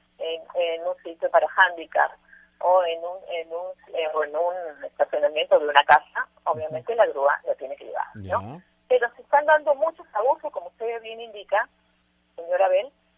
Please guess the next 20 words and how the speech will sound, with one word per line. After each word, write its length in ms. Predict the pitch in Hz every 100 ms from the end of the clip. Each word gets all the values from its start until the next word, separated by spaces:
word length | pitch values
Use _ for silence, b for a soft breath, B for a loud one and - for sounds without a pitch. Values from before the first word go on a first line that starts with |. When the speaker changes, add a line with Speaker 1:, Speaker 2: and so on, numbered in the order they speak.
| _ _
Speaker 1:
y 160 | - 254
efectivamente, 840 | 294 247 - 294 294 302 302 - 202 -
eh, 300 | - 208 202 208
hay 100 | 240
un 160 | 269 269
adulto 340 | 269 277 277
mayor 280 | 254 240 247
que 80 | 269
estaciona 420 | _ - 240 254
un 160 | 277 -
segundo 540 | 269 320 330 277 277
en 80 | 226
la 80 | 185
puerta 340 | 247 247 247
de 80 | 226
Incafarma 640 | 214 202 - 277 269 247
porque 220 | 170 170
no 100 | 185
puede 180 | 196 233
caminar, 540 | 233 226 247 277 269